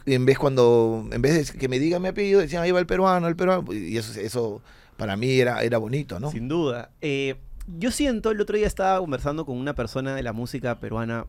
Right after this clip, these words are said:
Speaker 2: muy top, que a veces en nuestro país no, como que no le damos el mérito a los número uno en cada rubro, ¿no? No sé, te pongo un ejemplo. Y ahora, y es un tema que, a ver, te vengo mencionando a veces, pero quiero saber qué piensas. Siento que a Claudio, por ejemplo, en el Perú no lo quieren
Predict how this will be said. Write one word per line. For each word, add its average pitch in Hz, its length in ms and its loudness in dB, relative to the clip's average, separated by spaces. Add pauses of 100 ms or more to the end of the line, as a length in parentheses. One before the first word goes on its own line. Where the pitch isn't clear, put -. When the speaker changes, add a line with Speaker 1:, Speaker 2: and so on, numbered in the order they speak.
(280)
Speaker 2:
muy 117 220 -8
top, 127 220 -6 (380)
que 135 120 -6
a 131 40 0
veces 226 200 -4
en 226 60 -4
nuestro 143 260 -6
país 135 460 -6 (120)
no, 170 500 -4 (440)
como 127 200 -6
que 131 120 -8
no 147 100 -4
le 185 100 -2
damos 190 300 -2
el 131 100 -6
mérito 165 520 -4
a 123 80 -2
los 117 140 -4
número 156 300 -2
uno 147 240 -2
en 131 80 -4
cada 135 220 -2
rubro, 110 460 -2
¿no? 127 180 -8
No 135 120 -10
sé, 98 220 -10 (300)
te - 60 -10
pongo 123 160 -2
un 127 100 -2
ejemplo. 107 360 -8 (120)
Y 131 100 -6
ahora, 143 140 2
y 139 140 -6
es 143 100 -8
un 151 80 -6
tema 151 180 -6
que, 131 80 -4
a 117 60 0
ver, 117 100 -2
te 131 140 -6
vengo 135 220 -2
mencionando 127 420 -4
a - 40 -2
veces, 135 220 -10
pero 117 140 -10
quiero 123 180 -8
saber 117 220 -8
qué 123 80 -10
piensas. 123 340 -8 (600)
Siento 160 240 -2
que 156 80 0
a 135 40 0
Claudio, 160 300 4
por 127 140 -2
ejemplo, 135 260 -4
en 131 80 -4
el 123 60 -4
Perú 120 260 -4
no 127 100 -4
lo 123 80 -6
quieren 113 260 -10